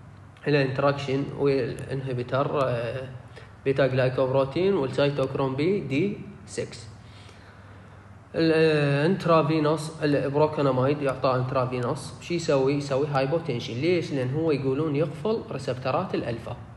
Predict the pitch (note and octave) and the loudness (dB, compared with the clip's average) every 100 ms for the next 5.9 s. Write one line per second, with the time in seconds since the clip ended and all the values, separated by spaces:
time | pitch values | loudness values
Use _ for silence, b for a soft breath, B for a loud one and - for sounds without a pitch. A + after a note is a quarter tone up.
0 | - C#3 C#3 - G#3 A3 - C3 B2+ - | -4 -4 -4 -2 -2 -4 -10 -8 -6 -4
1 | B2+ C#3+ - - - - - - B B | 0 0 0 -4 -6 -10 -14 -16 B B
2 | - C#3+ C#3+ C#3+ C3+ C3+ C#3+ C3+ D3 D3 | -10 -4 -2 0 0 0 -2 0 0 0
3 | C#3+ B2+ B2 D3+ D#3+ C#3+ B2 A2+ A#2+ C#3+ | -2 -6 -2 -2 0 0 0 -4 -4 2
4 | C#3+ C3+ D3 D3 C3+ C3+ C3 D#3 D3+ D3 | 2 2 0 0 0 0 -2 -8 -6 -8
5 | - C#3+ B2+ C#3 C3 C3 C#3 C#3 - | -2 0 0 -2 -2 0 0 0 -8